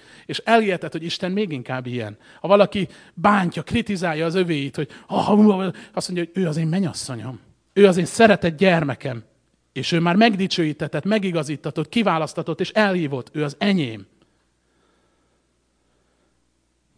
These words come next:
Akkor ne lássuk egymás hibáit. Akkor ne lássuk egymás hiányosságait. Figyelj rám! És szeretném, hogyha ezt nagyon szívünkbe vésnénk. Hogy mit tett Jézus?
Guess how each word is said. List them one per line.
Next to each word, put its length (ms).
Akkor 200
ne 100
lássuk 300
egymás 300
hibáit. 640
Akkor 200
ne 120
lássuk 300
egymás 300
hiányosságait. 920
Figyelj 340
rám! 280
És 60
szeretném, 340
hogyha 180
ezt 180
nagyon 240
szívünkbe 420
vésnénk. 560
Hogy 80
mit 160
tett 180
Jézus? 560